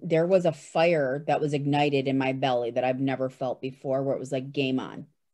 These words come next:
like, game, set, match, let's do this thing." And that was, that was, like, on Thursday, Friday of that week. And my husband was like, "I thought that you were just gonna crawl in a hole and, like, just process this." And I was like, "Done.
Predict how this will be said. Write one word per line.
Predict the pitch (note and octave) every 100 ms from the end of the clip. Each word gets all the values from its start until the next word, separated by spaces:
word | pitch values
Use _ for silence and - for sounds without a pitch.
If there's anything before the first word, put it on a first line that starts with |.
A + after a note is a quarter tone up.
| _
like, | D3 C#3+
game, | C#3+ E3+ F#3+
set, | F#3 D#3+ -
match, | C#3+ C3+ C#3+
let's | B2+ -
do | D3 C3
this | A#2+ -
thing." | D#2+ B1 - - - _
And | - D#3+ F3
that | G3
was, | F#3 F3 E3+ E3 D#3 - - _ _ _ _ -
that | E3+ E3
was, | F3 F#3
like, | F3
on | E3 D#3
Thursday, | D#3 E3 D#3+ D#3+
Friday | D3+ D#3+ D3+ D3
of | C#3+
that | C#3+ C3+
week. | D3+ D#3 F3+ -
And | D#3+ D3+ D3
my | D#3
husband | E3 D#3+ D#3+
was | D#3 D#3+
like, | D3 -
"I | D#3
thought | D#3+ F#3+ F#3
that | F#3
you | C3 E3
were | D#3
just | D#3 D3+
gonna | D#3+ D3
crawl | - D#3 D3+
in | C#3+
a |
hole | C#3 A#3 A3 E3+
and, | D3+
like, | C#3+ C#3 -
just | D#3+ D3 -
process | G3 G3 F3 -
this." | D3 C#3+
And | D3+
I |
was | D3
like, | D#3 D3
"Done. | D3+ D3+ D3+ F#3